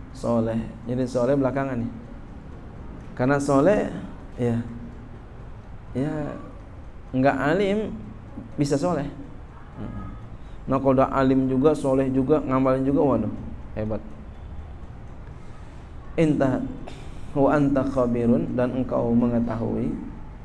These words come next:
bi annahu, dengan bahwasannya, la yalzamu, tidaklah, ya, tidaklah, eh, tidak, ya, mesti, minal kur-, minal kurbi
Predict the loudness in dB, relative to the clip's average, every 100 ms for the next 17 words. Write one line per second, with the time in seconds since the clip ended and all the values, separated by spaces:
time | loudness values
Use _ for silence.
0 | -14 -12 -12 -2 0 2 2 4 4 4
1 | 4 4 2 2 2 2 0 0 -2 -4
2 | -6 -10 -10 -12 -14 -14 -12 -12 -10 -10
3 | -12 -12 -10 -10 -10 -8 -8 0 6 8
4 | 8 8 6 6 4 4 4 4 4 4
5 | 4 4 2 2 0 -4 -8 -10 -12 -12
6 | -6 0 2 0 -4 -6 -8 0 2 4
7 | 2 0 -2 -2 -2 -2 -2 2 2 4
8 | 2 0 -6 -12 -14 -14 -14 -12 -14 -14
9 | -6 -2 -2 -4 -8 -10 -12 2 4 4
10 | 0 -4 -6 -6 -8 -12 -12 -12 -14 -14
11 | -14 -14 -14 -14 -14 -14 0 4 6 6
12 | 4 0 -2 2 2 2 2 0 4 6
13 | 6 4 2 2 2 0